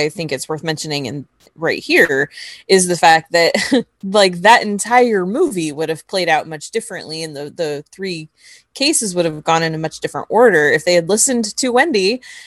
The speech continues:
and, um, and done it the way that it was originally envisioned to be. And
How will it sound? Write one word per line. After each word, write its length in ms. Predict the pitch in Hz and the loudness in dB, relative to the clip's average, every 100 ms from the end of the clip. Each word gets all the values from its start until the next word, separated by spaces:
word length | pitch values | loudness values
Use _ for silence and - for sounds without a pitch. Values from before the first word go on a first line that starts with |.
| _ | _
and, 460 | 196 190 185 185 185 - - | 2 4 4 0 -6 -6 0
um, 520 | 190 180 175 180 180 _ _ _ _ _ _ _ | 0 0 -2 -8 -16 _ _ _ _ _ _ _
and 400 | 185 175 175 175 | -4 -4 -4 -6
done 300 | 170 175 175 | -2 -2 0
it 240 | 175 - - | -4 -6 -6
the 100 | 180 | -6
way 240 | 165 170 165 | -2 -4 -2
that 280 | 165 160 | -4 -2
it 120 | 147 165 | -4 -6
was 180 | 165 | -8
originally 560 | 160 156 156 160 143 143 | -10 -12 -12 -14 -14 -12
envisioned 460 | 156 147 143 127 143 | -10 -8 -8 -12 -12
to 120 | 156 | -12
be. 500 | 165 180 143 139 160 _ - - _ _ | -6 -6 -6 -8 -12 _ -20 -20 _ _
And 560 | 180 165 147 135 165 | 0 2 2 -2 -6